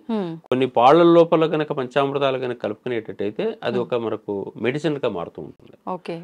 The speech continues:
Speaker 2: ఆ మెడిసిన్ మనం కనుక స్వీకరించేటట్టయితే అది ప్రసాదం అవుతుంది.
Speaker 1: మ్మ్.
Speaker 2: అక్కడ పోయటం ఒకటే ఇంపార్టెంట్ కాదు, అది
Speaker 1: అవును.
Speaker 2: ప్రసాద రూపంలో మనం
Speaker 1: తీసుకోవడం.
Speaker 2: స్వీకరించడం కూడా ఇంపార్టెంటే అవుతుంది
Speaker 1: మ్మ్.
Speaker 2: అన్నమాట.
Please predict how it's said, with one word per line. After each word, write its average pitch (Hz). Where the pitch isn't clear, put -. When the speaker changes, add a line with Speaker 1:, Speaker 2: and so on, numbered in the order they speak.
Speaker 2:
ఆ -
మెడిసిన్ 170
మనం 147
కనుక 143
స్వీకరించేటట్టయితే 139
అది 117
ప్రసాదం 107
అవుతుంది. 82
Speaker 1:
మ్మ్. 190
Speaker 2:
అక్కడ 147
పోయటం 147
ఒకటే 156
ఇంపార్టెంట్ 123
కాదు, 92
అది 101
Speaker 1:
అవును. -
Speaker 2:
ప్రసాద 139
రూపంలో 135
మనం 139
Speaker 1:
తీసుకోవడం. 147
Speaker 2:
స్వీకరించడం 117
కూడా 113
ఇంపార్టెంటే 101
అవుతుంది 196
Speaker 1:
మ్మ్. 170
Speaker 2:
అన్నమాట. 170